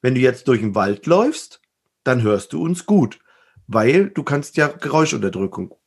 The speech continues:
anmachen, damit man die Vöglein nicht so hört. Da kann man uns schön besser uns hören, ne? So, aber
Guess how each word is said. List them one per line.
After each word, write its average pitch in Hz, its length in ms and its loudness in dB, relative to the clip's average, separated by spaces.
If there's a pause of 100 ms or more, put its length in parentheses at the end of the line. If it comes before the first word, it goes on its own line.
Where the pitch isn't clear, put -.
anmachen, 101 400 2
damit 110 240 0
man 110 100 -2
die 123 80 -2
Vöglein 117 400 0
nicht 92 160 -4
so 95 160 -4
hört. 92 220 -4
Da 107 40 -8
kann 127 160 -2
man 127 140 2
uns 135 160 -6
schön - 300 -4 (100)
besser 131 300 -2
uns 196 260 -4
hören, 78 240 -12
ne? 139 160 -10 (320)
So, 123 260 2 (200)
aber 135 260 0